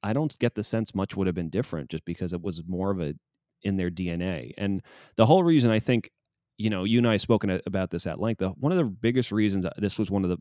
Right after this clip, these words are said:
the m-, more, more fun seasons I've had in recent memory watching the Rangers. Besides being pot, like, super high on the fact that they, you know, they have, they get Panarin,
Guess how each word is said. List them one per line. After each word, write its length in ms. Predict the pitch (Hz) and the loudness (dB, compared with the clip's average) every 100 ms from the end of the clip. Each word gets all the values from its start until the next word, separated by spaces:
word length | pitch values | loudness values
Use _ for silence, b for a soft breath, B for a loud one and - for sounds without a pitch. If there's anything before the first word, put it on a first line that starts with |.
| - | -6
the 140 | 87 - - | -8 -8 -8
m-, 120 | 98 - - | -8 -8 -14
more, 420 | 82 98 98 104 | -8 -4 -2 -2
more 320 | 98 107 131 | 0 2 2
fun 300 | 139 - 120 | 0 2 2
seasons 320 | 110 107 90 92 | 2 0 0 -4
I've 120 | 85 | -2
had 200 | 90 87 | -2 -2
in 120 | 85 | -2
recent 300 | 92 87 90 | -4 -4 -4
memory 260 | 87 85 80 | -4 -6 -6
watching 380 | 85 80 85 | -8 -6 -8
the 80 | 82 | -8
Rangers. 480 | 76 71 69 76 - b b b b b b - | -10 -10 -8 -8 -10 b b b b b b -6
Besides 380 | 107 110 127 101 | 0 2 2 4
being 280 | 123 123 | 2 2
pot, 340 | - 110 107 104 | 0 0 0 0
like, 160 | 95 | -4
super 280 | - 113 101 | -4 -4 -2
high 300 | 95 95 92 | 0 2 2
on 140 | 90 90 | 0 -2
the 100 | 87 | -2
fact 300 | 95 90 - | -4 -4 -6
that 140 | 85 | -6
they, 280 | 82 78 - | -6 -8 -8
you 80 | 101 | -8
know, 140 | 76 71 | -8 -8
they 140 | 80 | -8
have, 360 | 87 82 82 - b b b - | -6 -6 -8 -16 b b b 0
they 100 | 87 | 2
get 200 | 98 - | 0 0
Panarin, 600 | 98 87 85 85 82 | 0 0 0 0 -2